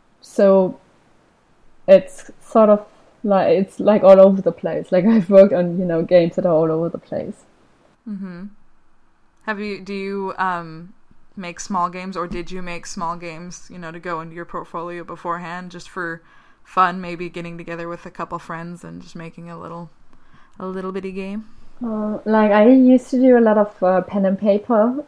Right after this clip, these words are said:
Speaker 1: uh, role playing, like, um, you know, Dungeons and, and Dragons, um,
Speaker 2: Mm-hmm.
Speaker 1: Cthulhu and that sort of stuff. So, like, I ha-, I had, like, experience kind of, uh, designing, I guess, pen and paper campaigns. And I did a few very small games.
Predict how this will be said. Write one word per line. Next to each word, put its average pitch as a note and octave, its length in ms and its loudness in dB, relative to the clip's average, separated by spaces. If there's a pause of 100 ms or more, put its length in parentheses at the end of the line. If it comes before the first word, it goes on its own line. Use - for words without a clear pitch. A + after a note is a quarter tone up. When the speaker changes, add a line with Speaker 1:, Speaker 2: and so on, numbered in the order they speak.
(120)
Speaker 1:
uh, G#3+ 100 4
role G#3 220 6
playing, A3 380 0
like, F3+ 340 0
um, E3 480 0 (580)
you F#3+ 80 -2
know, E3 120 2
Dungeons F3 400 2
and, E3 240 -2 (280)
and F#3 120 -4
Dragons, F#3 640 -2 (440)
um, E3 480 0
Speaker 2:
Mm-hmm. F#3+ 280 -10 (180)
Speaker 1:
Cthulhu F#3 460 0
and F#3 100 0
that D#3+ 160 0
sort F#3 160 2
of D3+ 100 2
stuff. F#3+ 340 0 (420)
So, - 180 6
like, G3+ 220 10
I G3+ 160 10
ha-, A#3 200 6
I G#3 120 8
had, A3 340 2 (100)
like, G3+ 260 4
experience F#3 640 0
kind F3 180 -2
of, E3+ 200 -2 (140)
uh, F#3+ 80 2
designing, F3+ 1000 4
I F3 100 0
guess, F3 180 -2
pen G3 160 0
and F#3 120 0
paper G#3+ 360 0
campaigns. A3+ 720 0 (1080)
And G3 200 6
I F#3+ 80 6
did G#3 240 6
a G#3 60 6
few G#3 600 2
very F3+ 240 6
small F3+ 380 -2
games. E3+ 580 -6